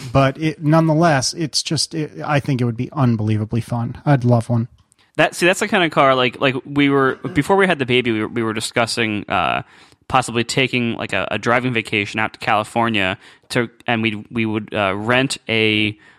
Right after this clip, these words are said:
Speaker 2: a supercar of some kind and, and drive along the California coastline on whatever road that is. Um,
Speaker 1: Pacific Coast Highway.
Speaker 2: That, yeah. Uh, and we looked into this,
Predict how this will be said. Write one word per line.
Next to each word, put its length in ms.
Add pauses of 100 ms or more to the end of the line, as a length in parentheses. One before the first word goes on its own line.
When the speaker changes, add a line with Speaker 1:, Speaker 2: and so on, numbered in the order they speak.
(280)
Speaker 2:
a 160
supercar 600
of 100
some 200
kind 480 (460)
and, 480
and 300
drive 280
along 340
the 60
California 520
coastline 520
on 260
whatever 280
road 200
that 120
is. 300 (480)
Um, 420 (720)
Speaker 1:
Pacific 360
Coast 260
Highway. 320
Speaker 2:
That, 340 (140)
yeah. 240 (440)
Uh, 280
and 100
we 80
looked 140
into 160
this, 200